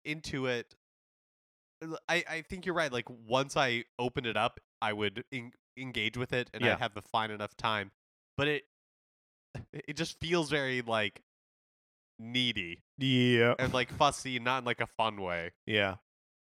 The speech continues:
Speaker 2: Yeah, and then you gotta, like, remember what you were doing. Yeah, there, I mean, there's a fine line. Look,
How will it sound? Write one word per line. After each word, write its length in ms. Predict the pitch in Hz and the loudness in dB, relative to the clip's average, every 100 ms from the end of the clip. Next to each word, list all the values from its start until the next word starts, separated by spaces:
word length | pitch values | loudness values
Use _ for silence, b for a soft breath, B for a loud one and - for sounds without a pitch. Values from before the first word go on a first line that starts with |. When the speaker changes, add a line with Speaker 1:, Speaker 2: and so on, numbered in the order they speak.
| _ 156 | _ 2
Speaker 2:
Yeah, 160 | 165 | 4
and 80 | 147 | 4
then 80 | 143 | 2
you 60 | 127 | 0
gotta, 180 | 123 | 2
like, 200 | 117 110 | 2 0
remember 380 | 107 98 101 101 | -2 -4 -4 -2
what 180 | 98 120 | -4 -4
you 120 | 101 | -8
were 100 | 87 | -12
doing. 580 | 82 117 117 113 113 113 _ _ _ _ _ _ _ | -2 0 2 2 0 -8 _ _ _ _ _ _ _
Yeah, 220 | 214 226 185 | 2 2 2
there, 180 | 160 208 175 | 2 2 2
I 80 | 170 | 2
mean, 140 | 196 | 4
there's 160 | 190 185 | 4 2
a 60 | |
fine 280 | - 208 208 | 0 0 2
line. 280 | 196 185 175 - | 2 2 -2 -2
Look, 260 | 147 120 | -2 -2